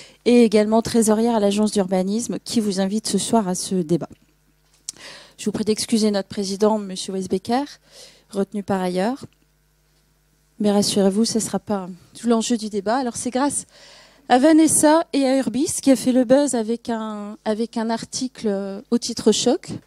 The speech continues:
Monsieur Erasmus, c'est grâce à vous qu'on doit ce titre, puisque c'est, euh, ce sera l'objet du débat ce soir, comment la France a tué ses villes.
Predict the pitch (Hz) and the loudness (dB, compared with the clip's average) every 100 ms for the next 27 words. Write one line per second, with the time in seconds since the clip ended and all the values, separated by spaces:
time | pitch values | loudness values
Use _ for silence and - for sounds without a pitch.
0 | _ - - _ _ _ 214 - 214 202 | _ -20 -20 _ _ _ -8 -4 0 0
1 | 196 220 - 233 208 214 220 214 214 208 | 0 -2 -2 -2 -2 -2 -4 -6 -8 -8
2 | 190 196 - 185 - - - 180 - - | -6 -8 -8 -8 -8 -8 -12 -18 -20 -20
3 | - - _ _ 202 - 196 - - 190 | -20 -20 _ _ -12 -10 -8 -10 -8 -8
4 | 156 165 - - 196 - 202 214 220 233 | -8 -10 -14 -10 -10 -4 0 2 2 0
5 | 214 214 208 208 196 180 214 226 - 202 | 2 2 0 0 -2 -2 -2 -4 -4 -2
6 | 196 190 - 233 220 202 - 214 - 185 | -2 -2 0 0 2 0 0 -2 0 -4
7 | 170 | -4